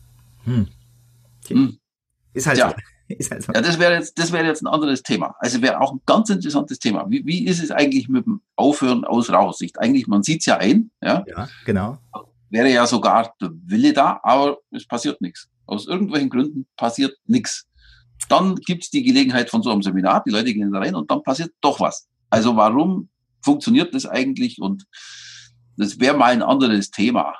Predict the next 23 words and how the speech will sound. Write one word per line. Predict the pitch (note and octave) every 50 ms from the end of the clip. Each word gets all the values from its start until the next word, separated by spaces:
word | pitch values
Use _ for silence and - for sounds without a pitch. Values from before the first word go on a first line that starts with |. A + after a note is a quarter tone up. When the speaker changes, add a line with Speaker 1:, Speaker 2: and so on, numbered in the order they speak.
| -
Speaker 2:
aber | - D2+ G2+ A2 G#2+ G#2 G2 F2+ - _ _ _ _ _ _ _ _ -
Speaker 1:
Magie. | F#2 F#2 F#2 F#2 E2 F2 G#2+ A#2 C3 C3+ B2
Speaker 2:
führt | C#3 B2 B2
jetzt, | A#2 A2+ - - _ - _ _ _ _ _
führt | - - A#2 A2 A2
jetzt | G2+ G2 - - - - -
ein | - - - - - _ _ -
bisschen | - D3+ - B2+ F2 F2
weit. | F2 F2+ F2+ - _ _ - - - -
Speaker 1:
<laughs> | - E3+ - E3 D#3+ - - - C4 C4 G#3 C3 -
Magie, | F#2 F#2+ G2+ G#2 G#2 B2 C#3 D3 C#3 - - -
Psychologie, | - - B2+ A#2+ A#2+ A#2 A#2+ B2+ B2+ C#3+ C#3+ B2+ - -
nenn | - A2+ B2
das, | B2+ B2+ A#2+ -
wie | A2+
du | A2+ A2 F#2
willst. | F#2+ G#2 F#3+ - -
Speaker 2:
Magic. | D#3 A2+ G2 - - _ _ _ _ _ _ _ _ - - - -
Speaker 1:
Magic, | G#2+ C#3 E3 - A#2+ G2 - -
genau. | B2 A#2 G2 E2+ E2 - _ _ - - - - - - _ _ _ _ _ _
Gut, | - C#3 C3 D3+ F#3+ - - -
Peter, | - G3 - G3 G3+ G3+
dann | G3+ C#3+ C#3+ D3 D3 D3 C3